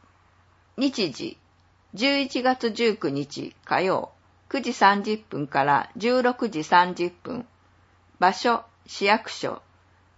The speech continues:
定員、四組。申し込み期限、十一月十二日火曜まで。申し込み、山口県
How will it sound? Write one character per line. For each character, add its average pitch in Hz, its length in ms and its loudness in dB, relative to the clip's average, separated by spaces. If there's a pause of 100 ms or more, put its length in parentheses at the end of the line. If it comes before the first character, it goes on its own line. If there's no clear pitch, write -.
定 240 260 4
員、 220 300 0 (200)
四 220 240 2
組。 123 400 -8 (680)
申 240 200 4
し - 160 -10
込 240 140 4
み 233 160 0
期 214 160 -2
限、 - 300 -6 (480)
十 240 260 -2
一 254 240 -2
月 233 320 0
十 220 240 2
二 208 200 2
日 190 460 -4
火 180 200 0
曜 202 260 0
ま 127 220 -2
で。 - 240 -10 (880)
申 226 220 2
し - 160 -8
込 190 160 6
み、 175 240 -4 (600)
山 226 320 4
口 262 280 -6
県 143 340 -2